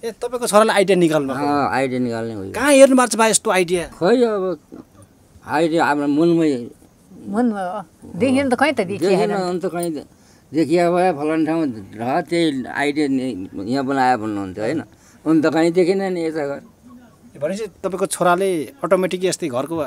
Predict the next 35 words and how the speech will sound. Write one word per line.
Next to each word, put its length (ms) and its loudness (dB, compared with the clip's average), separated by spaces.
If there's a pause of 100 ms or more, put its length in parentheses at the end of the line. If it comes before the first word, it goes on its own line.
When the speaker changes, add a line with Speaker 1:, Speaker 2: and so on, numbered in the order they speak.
(120)
Speaker 1:
एउटा 160 -6
आइडिया 220 0
निकाल्नुभयो, 500 4
Speaker 2:
अँ। 420 -6
Speaker 1:
त्यही 140 4
अनुसारको 340 2
घर 200 -2
बनाउँदै 300 0
जानुभयो, 360 4 (160)
घर 160 0
Speaker 2:
अँ। 60 -4
Speaker 1:
बन्यो। 200 -4 (180)
Speaker 2:
हजुर, 200 -6
Speaker 3:
घर 120 -6
बन्यो। 200 -14
Speaker 2:
हजुर। 240 -8 (260)
Speaker 1:
अनि 180 4
यो 120 8
घर 360 8
खास 440 6 (100)
के 120 0
को 120 2
लागि 280 6
बनाएको, 800 0
को 140 2
बस्छ 260 6
होला 420 6
भन्ने 200 2
धेरैजना 280 2
सोध्नु 260 0
भएको 100 4
थियो 80 -2
क्या 100 2
हामीलाई। 240 2
Speaker 2:
अँ। 520 -12